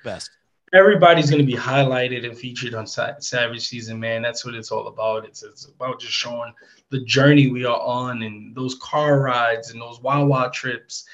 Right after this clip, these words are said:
Speaker 2: and, and just all the in-betweens that the fans don't get to see us go through. They just to see, get, see us go through the curtain and go back through it.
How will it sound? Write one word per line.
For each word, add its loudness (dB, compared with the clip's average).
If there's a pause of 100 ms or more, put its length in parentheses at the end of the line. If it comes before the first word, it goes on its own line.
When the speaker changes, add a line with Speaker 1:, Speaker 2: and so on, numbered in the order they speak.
(400)
Speaker 2:
and, 0
and 2
just 2
all 6
the 6
in-betweens 4
that -2
the -10
fans 2
don't 2
get 2
to -4
see 2
us 2
go 2
through. -4
They 4
just -2
to -14
see, -4
get, 0
see 2
us 0
go 2
through 0
the -4
curtain 2
and -2
go 0
back 0
through 2
it. -4